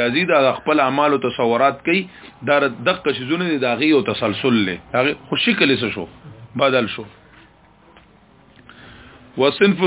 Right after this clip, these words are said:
قریب الماخذ منهم لكنهم اهل النوم الطبيعي فاولئك تصيبهم رؤيا.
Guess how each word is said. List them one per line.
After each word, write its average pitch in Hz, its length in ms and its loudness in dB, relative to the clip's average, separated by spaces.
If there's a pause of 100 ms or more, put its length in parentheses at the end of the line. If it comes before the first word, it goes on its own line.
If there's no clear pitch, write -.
(120)
قریب 147 300 4
الماخذ 127 560 2 (1200)
منهم 135 440 2 (380)
لكنهم 170 560 2
اهل 139 220 2
النوم 147 300 0
الطبيعي 117 600 0 (1200)
فاولئك 143 480 2
تصيبهم 131 680 -2
رؤيا. 117 380 0